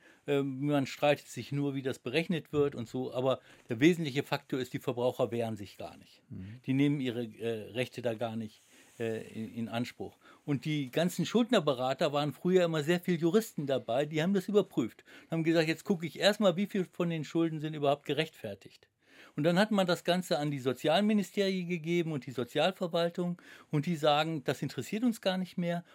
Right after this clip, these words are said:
Speaker 1: ob das berechtigt ist oder nicht. Wir nehmen die Schuld so, wie sie ist, dann wird sie gerichtlich anerkannt und die wird nur noch verwaltet. Das heißt, die Banken haben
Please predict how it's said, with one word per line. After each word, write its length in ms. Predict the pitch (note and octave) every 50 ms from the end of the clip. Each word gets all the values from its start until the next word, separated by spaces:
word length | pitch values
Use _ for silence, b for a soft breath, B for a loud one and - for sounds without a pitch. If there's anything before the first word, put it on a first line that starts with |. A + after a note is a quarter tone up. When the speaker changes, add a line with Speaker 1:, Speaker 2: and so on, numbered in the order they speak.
| B B
Speaker 1:
ob 160 | - C3 -
das 160 | - C3 -
berechtigt 560 | - - B2 A#2+ D#3+ E3 - - E3 - -
ist 140 | D3+ B2 -
oder 220 | B2 A2+ A2+ G#2+ A#2
nicht. 300 | D#3 G3+ A3 G#3 - _ B B B B B B
Wir 420 | - C#3 C#3+ E3+ F#3 G#3 G3+ G3 F3
nehmen 360 | D3+ C#3+ D3 E3 F3 F3 E3+ D3
die 100 | C#3+ C3
Schuld 300 | - - C#3+ D3+ D3+ D3
so, 220 | - C#3 B2+ A2+
wie 80 | A#2+ A#2
sie 180 | G#2 A2 B2
ist, 260 | C#3+ F#3+ G#3+ - - -
dann 140 | D#3 C#3
wird 120 | B2+ B2+ -
sie 120 | - B2+
gerichtlich 480 | A2 A#2+ A2+ A#2+ A2 - A2 G2 - A2+
anerkannt 520 | D3 F3+ F#3+ - - - D#3+ D#3 D#3 - B B B B B
und 120 | - C3 A#2+
die 80 | C3
wird 140 | B2 C#3+ C#3
nur 100 | C#3+ C3+
noch 140 | C3 C3 A#2+
verwaltet. 640 | - - G#2+ - G2+ F2 E2+ - - - - - - -
Das 160 | C3+ A#2+ -
heißt, 180 | D#3 D3+ D3+ -
die 60 | D#3+
Banken 540 | C#3+ - - C3 E3 G3 - - A#3 A3+ G#3+ b b b b b
haben 300 | - F3 F3+ F3+ F3+ -